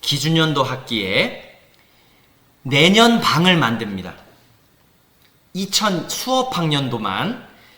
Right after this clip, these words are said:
이천이십삼 학년도 일 학기로 바꾸고 학기 시작일과 종료일은 그냥 이렇게 놔두세요. 지금 교무부장님들이 아직 학사 일정 학교 운영위원회 심의 받지 않으셨어요.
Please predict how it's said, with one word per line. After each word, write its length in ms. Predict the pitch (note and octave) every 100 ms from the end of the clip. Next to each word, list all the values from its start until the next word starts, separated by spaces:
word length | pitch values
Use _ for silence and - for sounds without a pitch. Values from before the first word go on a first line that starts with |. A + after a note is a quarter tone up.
| _ _ -
이천이십삼 1000 | F#3+ - G3 E3 G#3+ A3 A#3 - G3+ F#3
학년도 480 | F3+ F3+ F3 D#3 D3
일 200 | F3+ G3
학기로 320 | - F3 D#3+
바꾸고 800 | G#2 - D3+ A2+ G2+ D#3+ - - _ _ _ _ _ _ _ _ _ _ _ _ _ _ _ _ _ _
학기 360 | - A3 - G#3
시작일과 580 | - A#3 B3 G3 E3+
종료일은 640 | D3 C3+ C#3 C#3 C3+ D#3+ -
그냥 420 | - F3 F#3 F3
이렇게 360 | F3+ G3+ - E3+
놔두세요. 680 | G#2+ G#2 D3+ E3 B2+ F#2 F2 - - _ _ _ _
지금 360 | - E3 G3+ F#3
교무부장님들이 1200 | E3 F#3 G#3 G3 G3+ F3+ D#3+ D#3 G3 C#3 - - - _ _ _ _ _ -
아직 280 | A#2+ E3 F#3
학사 400 | E3+ G3 - G#3
일정 320 | F#3+ F#3 F#3+
학교 300 | D#3 - G#3+
운영위원회 600 | E3 E3 F3+ F3+ D#3 C3+
심의 320 | C3 - G3+ E3+
받지 300 | A#2+ - A#2+
않으셨어요. 680 | C3 E3 A#2+ - F#2+ E2+